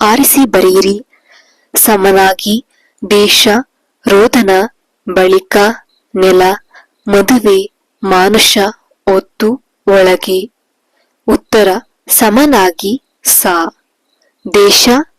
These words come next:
ಶ, ಮನೆಯ ಯ, ರೋದನ ರ, ಬಳಿಕ ಳ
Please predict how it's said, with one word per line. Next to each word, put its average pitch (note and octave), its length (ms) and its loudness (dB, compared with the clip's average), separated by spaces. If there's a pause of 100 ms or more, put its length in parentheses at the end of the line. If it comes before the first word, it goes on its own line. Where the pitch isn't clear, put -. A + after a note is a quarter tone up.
(280)
ಶ, B3+ 220 0 (1000)
ಮನೆಯ G#3 460 2 (880)
ಯ, F#3+ 220 -2 (1120)
ರೋದನ G#3 460 2 (640)
ರ, F#3+ 140 2 (680)
ಬಳಿಕ F#3+ 500 0 (540)
ಳ F#3+ 100 4